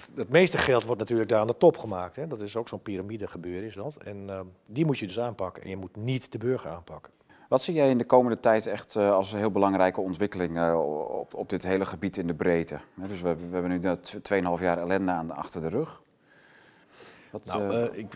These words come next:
Speaker 1: ik zie nog niet echt een, echt een hele belangrijke ontwikkeling, eh,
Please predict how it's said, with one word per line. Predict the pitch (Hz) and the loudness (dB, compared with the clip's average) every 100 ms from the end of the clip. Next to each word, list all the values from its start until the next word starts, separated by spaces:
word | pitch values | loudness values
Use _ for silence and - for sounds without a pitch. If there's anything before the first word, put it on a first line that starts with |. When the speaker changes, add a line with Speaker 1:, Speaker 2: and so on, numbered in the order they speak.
| - | -6
Speaker 1:
ik | 139 - | -4 -2
zie | - 151 | 0 6
nog | 151 | 6
niet | 160 | 6
echt | 190 - | 4 4
een, | 151 - | 0 0
echt | 156 135 | -2 0
een | 131 | 2
hele | 135 175 | 6 6
belangrijke | 135 120 123 120 113 | 6 6 6 4 2
ontwikkeling, | 117 113 123 113 107 104 | -4 0 0 2 -4 -4
eh, | 98 | -4